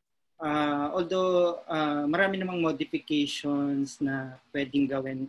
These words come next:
along the transect, pero, ah, what we're trying to practice, ah, in our survey areas is to maximize yung collection ng data. And then, um,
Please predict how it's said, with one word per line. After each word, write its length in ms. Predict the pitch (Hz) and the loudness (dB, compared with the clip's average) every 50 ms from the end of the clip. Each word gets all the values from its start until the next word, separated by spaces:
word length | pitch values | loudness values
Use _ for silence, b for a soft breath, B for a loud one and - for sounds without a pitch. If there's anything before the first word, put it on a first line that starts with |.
| - - | -6 -6
along 220 | 131 135 139 139 | -4 -2 -2 -2
the 120 | 139 135 - | -4 -4 -6
transect, 500 | - 143 143 143 139 - - 135 123 - _ _ - | -4 -2 0 0 -2 -2 -6 -12 -14 -16 _ _ -8
pero, 320 | 143 139 131 135 135 135 - _ _ _ _ _ | -6 -6 -4 -6 -8 -10 -12 _ _ _ _ _
ah, 120 | 165 151 147 | -4 -2 -2
what 220 | 139 147 170 - - - | 0 -2 -2 -4 -4 -2
we're 240 | 165 165 170 160 - | 0 0 0 0 0
trying 280 | - 175 170 180 185 180 | 0 2 2 2 0 -2
to 100 | - 175 - | -6 -8 -4
practice, 960 | - 160 156 156 - - _ - 143 120 131 139 - - - - - - - _ _ _ _ - | -2 -2 0 -2 -4 -8 _ -6 -4 -4 -4 -6 -8 -10 -12 -14 -14 -18 -20 _ _ _ _ -6
ah, 320 | 147 139 139 135 135 135 - | -4 -2 -2 -2 -2 -2 -2
in 200 | 160 151 147 143 | 0 2 2 2
our 680 | 143 143 139 135 135 135 139 135 135 135 135 135 131 131 | 2 0 -2 -2 -2 -2 -2 -2 -2 -2 -4 -4 -6 -8
survey 600 | - - - 151 143 143 139 131 147 139 143 147 151 | -10 -8 -2 0 2 2 2 4 4 4 4 4 2
areas 600 | 151 143 139 135 131 120 117 120 135 139 - - - | 2 0 0 0 -2 -4 -6 -8 -10 -12 -12 -10 -8
is 240 | 160 143 135 - - - | -6 -6 -6 -8 -10 -6
to 360 | - 156 147 139 139 135 135 135 135 135 | -2 0 0 0 0 0 -2 -4 -6 -6
maximize 1160 | 135 135 135 131 - - - - 160 151 143 135 135 127 127 131 135 139 - - - - - _ _ _ _ _ _ _ _ _ | -6 -6 -6 -8 -10 -12 -8 -2 0 2 2 2 0 -2 -6 -10 -10 -10 -12 -12 -14 -14 -18 _ _ _ _ _ _ _ _ _
yung 440 | - 143 143 143 139 135 135 131 123 - | -2 0 0 2 2 0 -2 -4 -6 -8
collection 440 | - 139 135 135 135 - - 170 156 | -8 -4 -4 -4 -4 -2 0 2 2
ng 160 | 151 139 135 | 4 2 2
data. 560 | 123 131 131 127 123 - _ - 139 127 123 - _ _ _ _ _ _ _ _ _ - | 2 -2 -4 -4 -6 -6 _ -2 -2 -2 -2 -6 _ _ _ _ _ _ _ _ _ -2
And 120 | 151 147 143 | 0 2 4
then, 360 | 151 147 143 147 147 139 139 139 | 4 6 6 6 6 6 4 2
um, 520 | - 139 135 135 131 131 131 131 131 139 | -2 -4 -4 -4 -4 -4 -6 -8 -10 -14